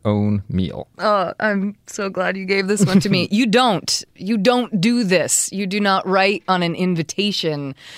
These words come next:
Speaker 2: "Hey, you've gotta pay your way." That's just not how it works. There is a big difference between hosting an event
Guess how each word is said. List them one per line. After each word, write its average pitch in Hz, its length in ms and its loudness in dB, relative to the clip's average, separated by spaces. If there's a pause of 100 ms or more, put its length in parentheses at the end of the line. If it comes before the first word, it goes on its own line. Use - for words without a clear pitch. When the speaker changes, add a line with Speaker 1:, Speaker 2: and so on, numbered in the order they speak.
(160)
Speaker 2:
"Hey, 214 240 2
you've 190 260 0
gotta 180 220 2
pay 180 260 0
your 156 220 -2
way." 135 480 -2
That's 160 260 -6
just - 200 -8
not 143 200 -2
how 147 200 0
it - 100 -4
works. - 480 -4 (460)
There 277 180 4
is 320 140 0
a 359 40 0
big 240 240 0
difference 165 580 -2
between 170 540 0
hosting 156 800 -2
an 151 120 -2
event 143 420 -2